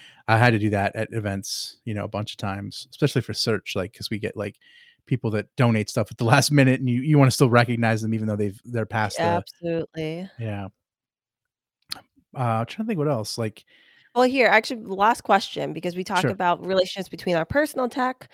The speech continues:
Speaker 2: and then, of course, our, our professional, our work life event space. Do you feel like, 'cause I feel like you and I both,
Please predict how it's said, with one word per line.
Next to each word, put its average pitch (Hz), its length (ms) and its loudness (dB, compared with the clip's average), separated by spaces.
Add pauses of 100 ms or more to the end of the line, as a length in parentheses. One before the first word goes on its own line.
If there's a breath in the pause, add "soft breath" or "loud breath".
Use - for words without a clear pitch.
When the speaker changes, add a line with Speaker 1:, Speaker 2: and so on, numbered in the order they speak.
(260 loud breath)
Speaker 2:
and 196 140 2
then, 180 100 4
of 180 100 -4
course, 170 380 0
our, 156 360 0 (160)
our 151 140 -2
professional, 165 540 -4
our 147 200 -2
work 151 340 -8
life 147 480 -8 (180)
event 156 360 -2 (140)
space. 160 580 -4 (880 soft breath)
Do 190 100 -4
you 214 240 -4
feel 233 340 2
like, 185 340 0
'cause 190 140 -4
I 180 120 0
feel 180 280 -4
like 175 160 -4
you 175 280 -2
and 160 120 -2
I 156 160 -2
both, 156 400 -2